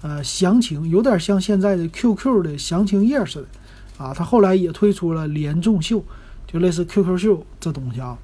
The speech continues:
啊，你可以找他，你可以给他，啊，发私信啊，可以送他礼物啊，乱七八糟的，也可以把他会员名记下来，以后跟他聊天儿，专门找他玩牌啊。那个时候除了Q Q，大家就用这个渠道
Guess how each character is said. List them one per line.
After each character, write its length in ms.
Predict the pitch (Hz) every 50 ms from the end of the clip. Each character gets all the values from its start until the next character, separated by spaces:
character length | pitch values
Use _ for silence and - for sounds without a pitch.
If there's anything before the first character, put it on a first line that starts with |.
| - - - - - - - - - - - - - - -
啊， 140 | - 190 190
你 100 | 185 185
可 120 | - 202
以 280 | 196 196 190 180 180 180
找 220 | 180 196 - -
他， 180 | 156 143 139 - - - -
你 100 | - 165
可 140 | 165 - 190
以 100 | 180 175
给 140 | 165 165 143
他， 380 | 151 165 165 160 156 156 147 - - - - - -
啊， 220 | - 147 143 135 135
发 480 | 131 - - 190 180 175 170 170 170 165
私 220 | 160 - 196 190
信 240 | 180 208 262 233 131 - - - -
啊， 160 | 165 143 143
可 120 | 147 -
以 60 | 175 170
送 180 | 165 - 190
他 120 | 180 185 185
礼 180 | 180 170 160
物 200 | 165 196 254 277
啊， 140 | 247 202 185
乱 140 | 175 180 175
七 80 | 160 165
八 160 | 160 156 151
糟 220 | 151 143 123 123
的， 80 | 135 143 175 220
也 160 | 170 160 160
可 160 | - - 185
以 120 | 196 190 170
把 180 | 160 - 147
他 120 | 147 170 175
会 180 | 170 - 202
员 120 | 180 175 175
名 300 | 175 160 147 151 165 170
记 140 | - - 190
下 100 | 170 165
来， 200 | 151 139 131 - - - - - - -
以 100 | - 156
后 100 | 135 170
跟 140 | 175 165 175
他 80 | 160 170
聊 180 | 160 147 143
天 200 | 147 - - 156
儿， 100 | 127 123 - - - - - -
专 220 | - 220 226 220
门 180 | 208 202 226 214
找 160 | - 190 -
他 100 | 165 180
玩 200 | 170 160 170 180
牌 260 | 156 147 123 135 147 - - - - - - -
啊。 100 | - 170
那 160 | 190 240 311
个 100 | 285 254
时 120 | 202 - 185
候 120 | 185 202
除 280 | 190 - - - 180 208
了 80 | 240
Q 180 | 233 - 247 233
Q， 160 | 196 247 226 - -
大 140 | - 190 185
家 180 | 185 180 180
就 140 | 165 180 175
用 180 | 190 196 202 208
这 100 | 247 262
个 120 | 208 175
渠 240 | - - - 151 147
道 200 | 170 170 156